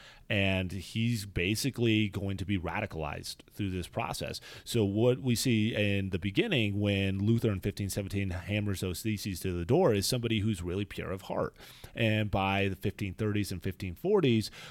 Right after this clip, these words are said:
Luther has decided he's going to create his own church.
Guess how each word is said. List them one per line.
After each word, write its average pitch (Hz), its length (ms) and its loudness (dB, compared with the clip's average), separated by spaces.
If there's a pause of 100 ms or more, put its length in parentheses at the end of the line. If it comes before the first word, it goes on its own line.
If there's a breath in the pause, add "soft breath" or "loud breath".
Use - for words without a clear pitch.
(120)
Luther 123 560 6
has 101 460 0
decided 104 600 0
he's 104 240 -2
going 110 220 0
to 113 60 -2
create 92 320 -2
his 98 160 -2
own 85 280 -8
church. 156 420 -2